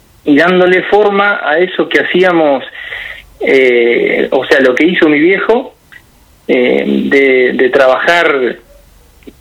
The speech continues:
todo a pulmón en ese momento, porque cuando él laburaba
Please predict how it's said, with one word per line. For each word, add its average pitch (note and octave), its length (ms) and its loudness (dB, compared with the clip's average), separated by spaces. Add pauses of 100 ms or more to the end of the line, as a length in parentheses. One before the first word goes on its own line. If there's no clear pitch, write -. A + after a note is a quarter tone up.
(280)
todo E3+ 340 2
a C#3 40 -10
pulmón F#3 460 2
en D#3 60 0
ese C#3+ 140 -2
momento, E3 400 0
porque B2 520 0
cuando B2 320 2
él C#3+ 160 2
laburaba C3+ 580 2